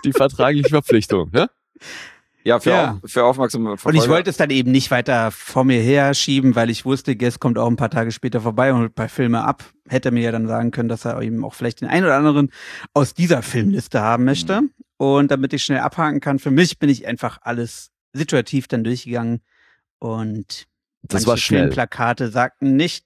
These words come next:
Speaker 3: mir nichts. Ja, ich musste, ich, ich hab ja immer noch diese große Filmsammlung, die ist ja Fluch und Segen zugleich. Und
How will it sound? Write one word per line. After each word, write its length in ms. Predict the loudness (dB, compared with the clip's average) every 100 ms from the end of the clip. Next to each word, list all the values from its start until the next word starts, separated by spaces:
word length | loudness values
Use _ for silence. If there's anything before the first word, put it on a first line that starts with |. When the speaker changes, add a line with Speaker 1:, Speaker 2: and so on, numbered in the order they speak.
| _
Speaker 3:
mir 140 | -2
nichts. 380 | 0 -2 -6 -20 _ -4
Ja, 160 | -2
ich 140 | -2 -2
musste, 380 | -4 -4 -6 -6 _ _
ich, 200 | -18 -18 _ _ -20 _ _
ich 180 | -12 -12
hab 120 | -6
ja 80 | -6
immer 240 | -4 -4
noch 160 | -2 -4
diese 240 | -6 -6
große 320 | -6 -8 -6
Filmsammlung, 640 | -8 -4 -4 -4 -4 -6 -8
die 80 |
ist 100 | -8
ja 80 | -6
Fluch 280 | -2 0 0
und 120 | 0
Segen 300 | 0 0 0
zugleich. 600 | -2 -6 -2 0 0 -2 -12 _ _ _ _ _
Und 760 | 2 4 6 6 4 0 -6